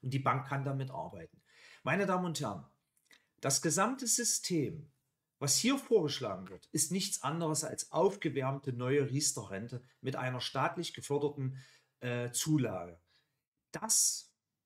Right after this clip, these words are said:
dazu, um dazu zu kommen, dass jetzt die Menschen neuerdings in E T Fs einzahlen sollen, dazu hätte es diese Expertenkommission nicht bedarf, äh, bedurft. Da hätte man einfach auch mich anrufen können, da hätte ich sagen können, alles klar,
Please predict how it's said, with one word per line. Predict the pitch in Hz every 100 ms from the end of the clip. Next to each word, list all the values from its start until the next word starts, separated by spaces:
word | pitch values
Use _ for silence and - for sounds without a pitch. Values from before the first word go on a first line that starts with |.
| _ _
dazu, | - 180 220 - 151 95 - _ _ _ -
um | 127 123
dazu | 165 226 - 214
zu | -
kommen, | - 185 160 113 - _ _ -
dass | 131 -
jetzt | 143 -
die | 113
Menschen | 127 190 - 143
neuerdings | 127 156 156 147 135
in | 131
E | 131 131
T | 127
Fs | 139 - - - - -
einzahlen | 120 139 - 131 123 120
sollen, | 107 92 85 76 - _ _ -
dazu | - - 156
hätte | 135 139
es | -
diese | - 165 170
Expertenkommission | - - 147 147 135 139 131 131 123 110
nicht | 113 - -
bedarf, | - 90 87 -
äh, | 120 113
bedurft. | 104 113 123 151 156 - - -
Da |
hätte | 120 147
man | 135 131
einfach | - 120 131 -
auch | 104 -
mich | 165 -
anrufen | 147 131 131 131
können, | 131 120
da | 110
hätte | 120
ich | -
sagen | 120 113
können, | 113 104
alles | 120 120 -
klar, | 123 113